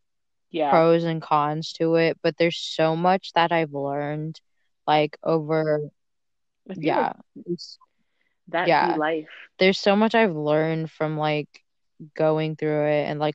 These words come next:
Speaker 2: learning about myself and, like, the way I, like, view myself and, like, talk about myself. And, like,
Speaker 1: Mm-hmm.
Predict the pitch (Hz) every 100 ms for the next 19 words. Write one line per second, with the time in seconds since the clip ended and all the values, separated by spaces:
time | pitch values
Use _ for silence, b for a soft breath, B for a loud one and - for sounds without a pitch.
0 | - 147 151 156 156 147 151 151 151 139
1 | 143 143 - 147 135 143 - b b b
2 | b - 170 160 160 165 165 165 160 160
3 | 156 156 - 156 151 160 156 147 151 151
4 | 156 156 151 151 151 151 147 151 151 _
5 | _ _ _ _ _ - 170 170 165 165
6 | 180 196 185 196 220